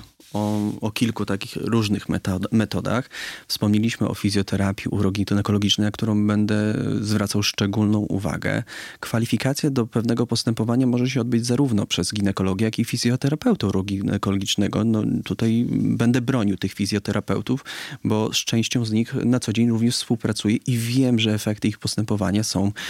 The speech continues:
bardzo, bardzo dobre. E, jeżeli chodzi o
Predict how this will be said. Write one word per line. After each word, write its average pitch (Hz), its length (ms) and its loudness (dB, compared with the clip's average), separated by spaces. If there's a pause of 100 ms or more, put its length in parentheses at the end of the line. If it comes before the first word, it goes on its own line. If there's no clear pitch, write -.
(240)
bardzo, 92 380 0
bardzo 92 440 -2 (760)
dobre. 98 360 0 (480)
E, 107 200 2
jeżeli 135 320 4
chodzi 190 260 0
o - 220 0